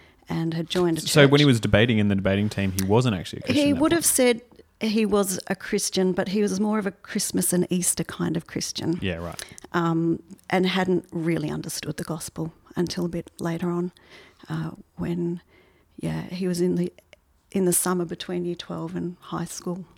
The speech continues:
Speaker 1: Um, so Charlie was part of that prayer group. My big brother was part of that prayer group.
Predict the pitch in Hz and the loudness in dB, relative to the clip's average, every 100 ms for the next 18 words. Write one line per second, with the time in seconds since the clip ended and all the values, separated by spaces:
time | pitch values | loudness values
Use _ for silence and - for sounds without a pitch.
0 | _ _ - - - - - _ - - | _ _ -20 -20 -18 -18 -18 _ -12 0
1 | 190 185 185 180 - _ _ _ - - | 2 4 4 0 -4 _ _ _ -20 -20
2 | _ - - 196 190 190 - 220 254 262 | _ -14 -2 2 2 0 2 4 4 2
3 | - 233 220 214 214 - - - 208 202 | 0 0 2 2 0 -2 -6 0 0 2
4 | 208 302 - - - - 180 170 185 190 | 2 0 -2 -18 -10 -2 -2 0 0 0
5 | 196 214 214 - 190 190 - - 190 190 | 2 2 2 0 0 0 -2 -2 -2 0
6 | 196 - | -2 -2